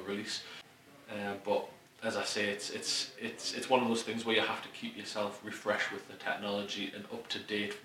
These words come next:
ready for when it is ready for the customers. So by the time we start rolling it out, you'll know it inside out.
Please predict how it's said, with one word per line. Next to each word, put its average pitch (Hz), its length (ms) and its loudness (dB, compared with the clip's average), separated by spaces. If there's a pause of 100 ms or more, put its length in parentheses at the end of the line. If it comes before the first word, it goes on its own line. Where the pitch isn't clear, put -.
ready 113 220 6
for 107 160 -4
when 104 160 2
it - 160 0
is 107 220 -4
ready 104 140 2
for 104 120 -6
the 101 100 -4
customers. 107 540 -4
So 101 240 0 (320)
by 113 140 8
the 107 80 8
time 107 220 4
we 104 80 -2
start 107 300 4
rolling 104 260 4
it 101 80 0
out, 101 300 4
you'll 107 220 0 (100)
know 104 180 0
it 101 140 0
inside 92 400 -2
out. 90 240 0